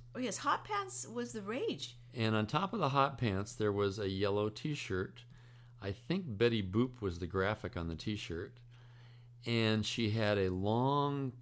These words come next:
Speaker 2: uh, to me it looked like an Indian braid, long dark hair, and just the most incredible exotic looks that it was kind of a Kirk Douglas moment for me,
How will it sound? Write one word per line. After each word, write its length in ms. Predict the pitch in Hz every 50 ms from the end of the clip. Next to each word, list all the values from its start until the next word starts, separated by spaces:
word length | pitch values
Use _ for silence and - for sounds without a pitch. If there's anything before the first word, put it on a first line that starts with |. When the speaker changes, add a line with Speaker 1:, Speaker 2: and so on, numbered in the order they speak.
| - -
Speaker 2:
uh, 60 | 123 127 - - - - -
to 100 | - 147
me 140 | 170 214 214
it 80 | 165
looked 140 | 156 139 131
like 100 | 120 107
an 80 | 107 98
Indian 480 | 104 113 120 123 120 117 117 104 98 92
braid, 580 | 82 87 87 90 90 85 80 80 82 85 90 - - - - - - - -
long 320 | 101 104 117 127 139 143
dark 320 | 120 123 117 113 113 113 -
hair, 440 | - 104 92 92 92 92 98 95 - - - - - - - - - -
and 120 | 107 107
just 220 | 123 160 156 -
the 60 | - 123
most 260 | 117 117 110 - -
incredible 840 | 127 104 - - - - - 143 139 143 147 143 139 143 139 139
exotic 720 | - 101 92 95 85 87 92 98 98 107 110 110 113 113 - -
looks 520 | - 95 92 90 87 87 - - - - - - - - - - - - - - - - - - - - - - -
that 280 | 113 113 110 104 - - - - -
it 100 | - 123
was 200 | 127 135 120 -
kind 200 | - - 147 147
of 80 | 151 131
a 60 | 120
Kirk 340 | - - - 147 139 - -
Douglas 340 | 107 101 110 127 127 123 -
moment 300 | 131 123 123 131 143 -
for 140 | - - 135
me, 300 | 135 143 147 165 170